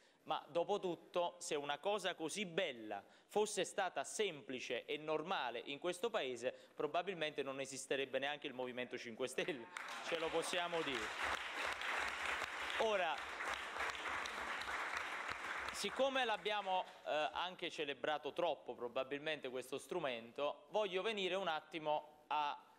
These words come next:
dare anche, eh, delle responsabilità a chi ne, lo, ne vuole usufruire. Prima di tutto questi non sono soldi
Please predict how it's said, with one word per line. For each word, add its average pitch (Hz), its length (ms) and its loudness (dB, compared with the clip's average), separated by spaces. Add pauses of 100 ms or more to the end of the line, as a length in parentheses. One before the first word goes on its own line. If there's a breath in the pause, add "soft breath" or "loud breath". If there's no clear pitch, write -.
(260 loud breath)
dare 156 400 0
anche, 156 680 -2
eh, 135 200 0
delle 143 280 4
responsabilità 143 1120 -2
a 127 120 -4
chi 135 240 -10
ne, 131 180 -8
lo, 135 220 0
ne 135 160 -4
vuole 131 260 0
usufruire. 117 680 -4
Prima 180 200 -2
di 185 120 -2
tutto 196 260 -2
questi 190 260 0
non 170 200 -2
sono 202 260 0
soldi 165 640 0